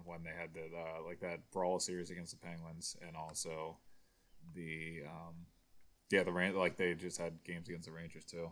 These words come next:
where they were just annoying as fuck to play against. So, enjoy retirement, asshole.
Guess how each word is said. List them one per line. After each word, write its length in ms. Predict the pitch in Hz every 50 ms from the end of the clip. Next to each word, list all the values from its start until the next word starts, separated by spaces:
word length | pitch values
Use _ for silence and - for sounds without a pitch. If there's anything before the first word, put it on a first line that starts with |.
| - - -
where 180 | 87 87 85
they 100 | 82 82
were 100 | 82 82
just 280 | 82 87 85 - - -
annoying 360 | 80 80 80 80 82 82 85
as 80 | 82 -
fuck 200 | - 85 80 -
to 40 | - 80
play 180 | - 80 82 87
against. 520 | 82 85 80 80 - - - - - -
So, 280 | - - 92 90 90 - - - - - - - - - - - _ _ _ _ - -
enjoy 200 | - 190 240 277
retirement, 360 | 262 254 277 277 262 220 160
asshole. 360 | 147 143 131 - 160 165 165